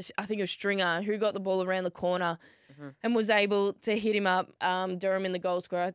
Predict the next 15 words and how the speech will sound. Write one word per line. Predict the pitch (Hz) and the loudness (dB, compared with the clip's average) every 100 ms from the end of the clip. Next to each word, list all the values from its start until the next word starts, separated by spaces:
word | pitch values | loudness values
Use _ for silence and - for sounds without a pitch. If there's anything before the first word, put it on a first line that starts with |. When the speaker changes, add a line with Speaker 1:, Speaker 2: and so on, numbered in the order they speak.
| - | -6
Speaker 1:
I, | 190 | -8
I | |
thought | - 180 | -4 -2
that | 175 165 | -2 -2
was | 180 170 | -4 -8
very | 185 185 180 180 175 | -6 0 2 2 -2
impressive | 170 165 165 147 | -4 -8 -8 -10
stuff, | 139 156 - | -4 -6 -4
Max. | 156 165 - - _ _ _ _ _ - | -8 -8 -12 -20 _ _ _ _ _ 0
Speaker 2:
Well, | 196 214 214 - - - | 4 6 4 0 -14 -12
here's | 180 196 247 233 | -6 2 2 6
how | 208 | 6
our | 214 196 | 8 6
team | 190 202 185 | 4 2 4
at | 175 | 2